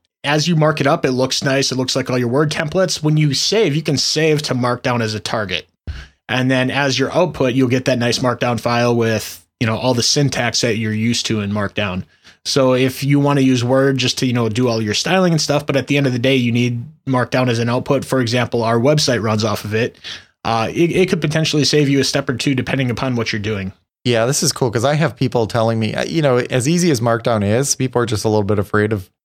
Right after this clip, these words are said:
Speaker 2: just learning something new like this. And, uh, this might get them over the hump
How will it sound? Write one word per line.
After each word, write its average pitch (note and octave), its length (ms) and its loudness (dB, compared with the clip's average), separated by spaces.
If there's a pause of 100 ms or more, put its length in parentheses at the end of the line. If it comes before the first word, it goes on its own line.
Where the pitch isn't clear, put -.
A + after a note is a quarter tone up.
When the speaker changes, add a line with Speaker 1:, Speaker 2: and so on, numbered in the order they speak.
(340)
Speaker 2:
just A2+ 180 -4
learning G#2+ 300 0
something G2+ 260 -2
new G2 160 0
like A#2+ 200 0
this. E3 320 -2 (280)
And, A2 380 2
uh, G#2 180 2
this G#2+ 240 -2
might A#2+ 160 -2
get A2 160 -4
them G#2+ 140 -2
over G2+ 180 0
the F#2+ 80 0
hump G2 300 0